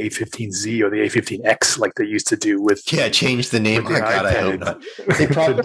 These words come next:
Speaker 1: to, to, to, to distinguish in some
Speaker 2: Or just, they're, one of the rumors said they're gonna call it the A sixteen, and then they'll be like the A sixteen and the A sixteen Pro or the A sixteen X or something like that.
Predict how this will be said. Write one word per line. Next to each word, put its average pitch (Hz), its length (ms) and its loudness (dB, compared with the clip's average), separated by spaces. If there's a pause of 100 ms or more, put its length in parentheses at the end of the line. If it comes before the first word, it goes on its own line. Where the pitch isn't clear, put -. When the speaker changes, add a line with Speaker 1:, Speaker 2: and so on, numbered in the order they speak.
Speaker 1:
to, 143 120 2
to, 131 200 2
to, - 20 -
to 123 180 0
distinguish 117 760 -2
in 98 80 -12
some 117 240 -8
Speaker 2:
Or 127 140 2
just, - 460 -2
they're, 123 240 2
one 127 300 2
of 165 100 2
the 127 80 2
rumors 107 360 2
said 95 160 2
they're 101 140 4
gonna 98 220 2
call 110 380 0
it - 120 -2
the 90 220 -4
A 92 40 2
sixteen, 80 760 -2 (120)
and 95 120 -2
then 87 120 2
they'll 85 120 2
be 92 140 4
like 85 200 2
the - 180 -8
A 101 100 2
sixteen - 460 -2
and 78 140 -6
the - 140 -8
A 92 40 -4
sixteen 82 400 -2
Pro 113 440 6
or 95 120 6
the - 160 0
A 80 60 2
sixteen 73 400 -6
X 78 340 -2
or 78 60 -2
something - 260 -2
like 69 200 -6
that. 76 240 0